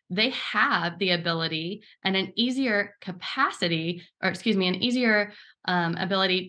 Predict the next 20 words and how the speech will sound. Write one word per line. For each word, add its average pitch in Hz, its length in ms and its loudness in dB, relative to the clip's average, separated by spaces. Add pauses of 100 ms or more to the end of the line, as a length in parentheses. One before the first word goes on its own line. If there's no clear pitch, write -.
(160)
to 220 180 2
have 180 340 0
a 175 120 -2 (220)
larger 196 720 2
emotional 180 640 2
bandwidth 156 500 -2 (380)
than 196 340 4
that 175 260 4
of 160 160 0
men. 170 380 -6 (280)
Okay. 180 400 2
And 180 360 2
why 190 540 2
that 185 260 4
is, 160 540 -4
or 175 100 4
at 170 120 2
least 180 260 0
what 170 120 2
is 170 240 2